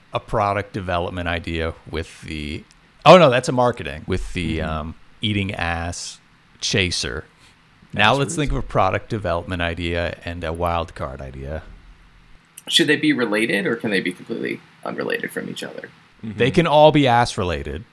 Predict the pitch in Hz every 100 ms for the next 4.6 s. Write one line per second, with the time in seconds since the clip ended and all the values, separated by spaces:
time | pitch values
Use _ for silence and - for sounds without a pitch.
0 | _ _ _ - - - - 107 107 95
1 | 92 - - - - - - - _ _
2 | - - - - - - - 165 156 170
3 | 156 143 - 151 151 160 - - 131 180
4 | - 233 233 262 294